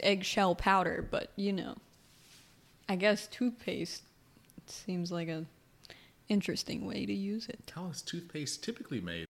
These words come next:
Speaker 1: So I guess if you
Speaker 2: Way to
Speaker 1: really
Speaker 2: go.
Speaker 1: don't know how to make toothpaste and you're out in the wild and you find some eggs, and then you add coconut oil to it to make it pastier, and you have yourself a little toothpaste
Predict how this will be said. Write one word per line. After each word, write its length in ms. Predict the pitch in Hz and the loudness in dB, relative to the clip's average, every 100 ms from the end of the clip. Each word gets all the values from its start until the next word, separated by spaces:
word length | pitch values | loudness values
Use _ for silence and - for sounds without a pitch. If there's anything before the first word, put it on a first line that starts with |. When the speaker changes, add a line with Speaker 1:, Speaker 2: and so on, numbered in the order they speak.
| _ _ - | _ _ 4
Speaker 1:
So 60 | |
I 80 | 269 | 8
guess 240 | 269 359 | 10 8
if 140 | 320 262 | 6 4
you 100 | 226 | 8
Speaker 2:
Way 60 | |
to 60 | 285 | 10
Speaker 1:
really 120 | 302 | 12
Speaker 2:
go. 60 | - | 12
Speaker 1:
don't 240 | 254 240 | 8 6
know 180 | 226 226 | 6 8
how 300 | 247 220 226 | 10 8 6
to 140 | 226 208 | 2 4
make 240 | 214 208 | 4 4
toothpaste 520 | 254 240 214 185 180 | 2 4 6 6 4
and 80 | 190 | 4
you're 100 | 190 | 8
out 140 | 240 | 8
in 60 | 233 | 8
the 80 | 214 | 4
wild 480 | 214 247 214 180 180 | 8 10 10 8 4
and 100 | 185 | 2
you 80 | |
find 280 | 185 247 247 | 6 6 6
some 120 | 208 - | 4 4
eggs, 680 | 247 190 165 170 - - - - - | 6 6 4 -2 -4 -6 -12 -6 4
and 120 | 247 | 6
then 100 | 285 | 8
you 160 | 269 - | 8 10
add 260 | 240 233 | 10 8
coconut 480 | - 285 285 208 190 | 6 6 6 4 4
oil 320 | 190 190 180 180 | 4 4 4 2
to 200 | 214 180 | 0 2
it 220 | 170 - - - - - _ | 0 -2 -14 -20 -20 -20 _
to 120 | - | -4
make 220 | 196 190 180 | 0 0 0
it 180 | 170 | -2
pastier, 760 | - 226 - - 190 170 170 170 - - - - - - | 2 2 2 0 0 0 -2 -4 -10 -18 -18 -18 -20 -10
and 300 | 190 180 180 | -6 -4 -2
you 80 | 190 | 2
have 280 | 202 220 214 | 6 6 6
yourself 420 | 196 - 214 202 | 2 4 6 6
a 40 | 190 | 2
little 220 | 202 185 | 2 0
toothpaste 680 | - 233 - - - - | 0 -2 0 0 0 -4